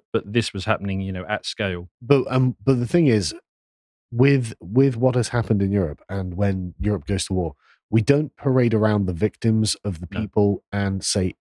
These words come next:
Speaker 2: "Look at how destroyed and humiliated and su-, how much suffering we've created on purpose."
Speaker 1: Yeah.
Speaker 2: And the Western media does everything they can to kind of hide or conceal that when that happens in, like, the Bataclan massacre and things like this.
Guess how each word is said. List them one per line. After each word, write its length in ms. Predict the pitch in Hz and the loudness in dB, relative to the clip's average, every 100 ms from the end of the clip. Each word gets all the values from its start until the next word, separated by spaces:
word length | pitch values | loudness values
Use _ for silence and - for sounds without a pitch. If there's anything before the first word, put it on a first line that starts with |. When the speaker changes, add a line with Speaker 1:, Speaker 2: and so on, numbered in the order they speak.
| _ | _
Speaker 2:
"Look 480 | 104 107 113 113 - | 0 4 4 2 -6
at 100 | - | -10
how 540 | - 110 107 101 101 - _ _ _ - | -10 -4 0 0 0 -4 _ _ _ -4
destroyed 500 | 98 - 113 101 95 | -4 2 2 2 0
and 160 | 92 | -2
humiliated 640 | 87 104 98 92 90 95 80 | 0 0 2 0 0 -2 -4
and 260 | 85 85 - | -10 -14 -8
su-, 260 | - 110 - | -2 -2 -2
how 120 | 117 | -2
much 140 | 101 | 0
suffering 400 | - 110 - 92 | 0 -2 -2 -4
we've 200 | 92 90 - | -4 -6 -8
created 640 | - 98 98 95 90 - _ _ _ - | -2 0 0 -2 -4 -8 _ _ _ -6
on 180 | 101 | -4
purpose." 540 | 90 104 101 123 127 - _ 92 | -2 -2 0 0 -2 -4 _ -18
Speaker 1:
Yeah. 100 | 85 - | -12 0
Speaker 2:
And 280 | 113 110 95 | 2 2 0
the 80 | 113 | 2
Western 320 | 120 120 123 | 2 2 0
media 260 | 113 113 101 | 0 2 2
does 180 | 110 110 | 2 2
everything 280 | 120 - 107 | 0 -2 -4
they 80 | |
can 240 | 104 127 104 | -2 -2 -2
to 80 | - | 0
kind 200 | 117 104 | 0 0
of 100 | - _ _ _ _ _ _ _ _ _ _ - | -4 _ _ _ _ _ _ _ _ _ _ -8
hide 600 | - 123 120 127 135 120 | -2 0 4 4 4 2
or 140 | 87 | -4
conceal 760 | - 113 - 120 117 123 131 - _ - | -2 -2 2 4 4 4 0 -4 _ -8
that 320 | 101 113 - | 0 0 0
when 180 | 107 104 | -2 0
that 120 | 110 | 0
happens 300 | 110 104 104 | -2 -2 -2
in, 100 | 98 | -2
like, 120 | 95 | -4
the 60 | 87 | -6
Bataclan 480 | 95 90 - 87 85 | -8 -8 -8 -8 -8
massacre 340 | 90 - - | -12 -14 -18
and 140 | 73 73 | -18 -16
things 180 | 82 | -14
like 120 | 76 65 | -14 -16
this. 240 | - - | -12 -14